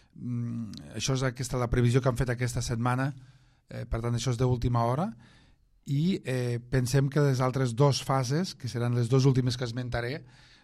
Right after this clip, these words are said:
doncs, eh, haurien de quedar enllestides durant les properes setmanes, eh?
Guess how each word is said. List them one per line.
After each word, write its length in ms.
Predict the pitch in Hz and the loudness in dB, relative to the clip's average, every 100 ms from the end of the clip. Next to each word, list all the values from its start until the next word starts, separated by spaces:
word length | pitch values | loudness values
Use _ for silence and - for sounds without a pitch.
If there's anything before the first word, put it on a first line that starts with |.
| - | -8
doncs, 300 | 117 127 123 | -4 -2 -2
eh, 240 | 120 117 | -2 0
haurien 240 | 110 120 123 | -2 -2 -2
de 80 | 120 | -2
quedar 280 | 123 120 - - _ _ 117 | -4 -4 -10 -20 _ _ -6
enllestides 540 | 120 120 - 127 135 | -4 -2 -2 0 0
durant 220 | 131 127 | 0 0
les 100 | 123 120 | -2 -2
properes 600 | - 135 120 175 139 117 | 2 2 4 4 4 -2
setmanes, 480 | 110 107 101 95 | -6 -6 -8 -10
eh? 140 | 123 | -8